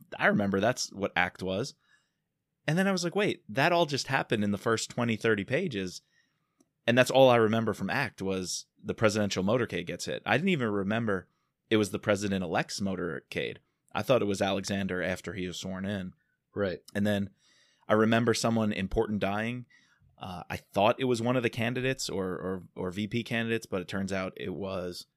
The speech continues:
Speaker 2: His wife.
Speaker 1: Yeah, I kind of forgot that a little bit. So all that being said, I wasn't sure how I was gonna get into the book and, and engage with it. I, I enjoyed it. I really enjoyed it. And I, I was gonna ask, and maybe this will come out more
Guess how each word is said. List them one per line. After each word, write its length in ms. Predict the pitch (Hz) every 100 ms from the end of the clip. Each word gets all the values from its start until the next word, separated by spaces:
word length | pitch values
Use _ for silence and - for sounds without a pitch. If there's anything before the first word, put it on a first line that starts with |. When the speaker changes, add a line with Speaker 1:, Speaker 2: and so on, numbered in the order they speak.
| -
Speaker 2:
His 100 | 92
wife. 300 | 90 92 -
Speaker 1:
Yeah, 300 | 101 95 55
I 100 | 90
kind 220 | 104 98
of 80 | 95
forgot 380 | 92 95 98 -
that 280 | 90 98 127
a 60 |
little 200 | 147 151
bit. 260 | 147 147 147 _ - _ _ _ _ -
So 180 | -
all 220 | 127 165 175
that 180 | 143 -
being 220 | 117 98
said, 260 | - 123
I 80 | 107
wasn't 320 | 98 107 104
sure 560 | 98 - 101 101 104 101 _ _ _ _ _ _ _ _ _ -
how 220 | 104 104
I 80 | 101
was 120 | 95
gonna 140 | 98
get 160 | 95 90
into 160 | 95
the 80 | 92
book 260 | 85 120 -
and, 160 | 101
and 140 | - 98
engage 340 | 95 98 117
with 160 | 127 139
it. 200 | 165 - _ _ _ _ _ _ -
I, 140 | 113
I 100 | 104
enjoyed 320 | 110 101 123 170
it. 80 | -
I 100 | 98
really 400 | 95 110 110 110
enjoyed 280 | 98 110 123
it. 160 | - _
And 320 | 95 98 98 -
I, 120 | 95 -
I 40 | 101
was 120 | 120
gonna 160 | 143 -
ask, 420 | 151 113 - -
and 200 | 95 92 92
maybe 240 | 107 113
this 180 | 110 -
will 80 | 98
come 160 | 104
out 180 | 101 95
more 380 | 98 98 98